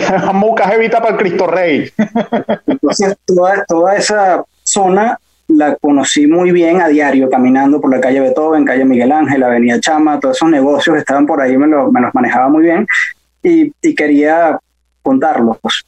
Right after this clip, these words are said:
Speaker 2: ubicarlos en, en alguna historia y el síndrome me vino, me vino a pelo. Claro, ha cambiado, me imagino que ha cambiado, te decía antes que han pasado trece años ya que vivo fuera,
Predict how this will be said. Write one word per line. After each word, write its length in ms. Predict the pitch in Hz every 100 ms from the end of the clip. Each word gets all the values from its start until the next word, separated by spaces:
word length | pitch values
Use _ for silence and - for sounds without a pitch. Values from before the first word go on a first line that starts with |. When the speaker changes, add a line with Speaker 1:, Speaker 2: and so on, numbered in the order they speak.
| -
Speaker 2:
ubicarlos 500 | 131 131 127 147 156
en, 220 | 139 127
en 100 | 131
alguna 260 | 120 131 139
historia 360 | 175 175 190
y 140 | 156 123
el 600 | - - - - - -
síndrome 400 | 127 127 147 143
me 160 | 123
vino, 540 | 120 120 139 135 117 113 _ _ _ -
me 100 | 127
vino 200 | 127 143
a 60 |
pelo. 240 | 147 113 113
Claro, 240 | 170 165
ha 100 | 131
cambiado, 480 | 139 180 180 151 123
me 80 | 127
imagino 260 | 117 117 143
que 80 |
ha 40 | 151
cambiado, 360 | 156 151 135
te 100 | 127
decía 240 | 113 113 127
antes 180 | 135 131
que 40 |
han 60 | 143
pasado 260 | 139 143
trece 300 | 139 139 147
años 260 | 143 139 135
ya 140 | 139
que 100 | 135
vivo 240 | 143 131 131
fuera, 300 | 175 139